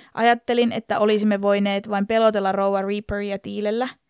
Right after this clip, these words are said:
ja hän olisi antanut suostumuksensa siihen, että minä ja Pauline voisimme olla yhdessä. Näin Paulinen lyövän äitiään tiilellä. Otin sen ja löin myös. Kun ensimmäinen isku oli annettu,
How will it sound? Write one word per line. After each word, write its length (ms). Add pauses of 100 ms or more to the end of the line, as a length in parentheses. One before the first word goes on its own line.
(300)
ja 140
hän 200
olisi 300
antanut 400
suostumuksensa 680
siihen, 400
että 180
minä 260
ja 80 (100)
Pauline 380
voisimme 360
olla 160
yhdessä. 500 (500)
Näin 220 (100)
Paulinen 440
lyövän 340
äitiään 460
tiilellä. 460 (280)
Otin 320
sen 280
ja 120
löin 240
myös. 400 (360)
Kun 140
ensimmäinen 580
isku 260
oli 120
annettu, 520